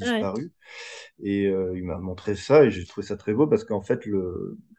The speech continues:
Speaker 2: euh, pour les représenter le plus grand possible dans le format de la lithographie, bah, il les contraignait, quoi. Il y avait ce truc-là. Et donc,
Speaker 1: D'accord,
Speaker 2: euh, bah,
Speaker 1: ok.
Speaker 2: je lui ai un peu piqué l'idée en disant, « Bah oui,
Speaker 1: Ouais.
Speaker 2: oui, très bien, voilà, parfait.
Speaker 1: <laughs> Très bien,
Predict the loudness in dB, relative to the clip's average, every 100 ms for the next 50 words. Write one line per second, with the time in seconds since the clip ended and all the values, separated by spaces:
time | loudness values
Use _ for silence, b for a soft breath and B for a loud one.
0 | B B B B B -8 -6 -4 4 8
1 | 8 8 6 6 6 2 2 0 4 4
2 | 4 2 2 -2 2 2 2 0 0 2
3 | 2 0 -4 -2 -2 -2 -4 0 4 4
4 | 4 0 0 -4 -2 0 0 0 -6 -10
5 | -10 -8 -8 -12 -16 -14 -14 -12 -12 -12
6 | -6 -2 -2 0 -2 -2 -6 -10 -8 -8
7 | -4 -2 0 0 -2 -2 -2 0 0 0
8 | 2 2 2 -4 -4 -4 -4 -4 -8 -8
9 | -6 -4 -6 -8 -12 -8 -6 -4 -6 -4
10 | -2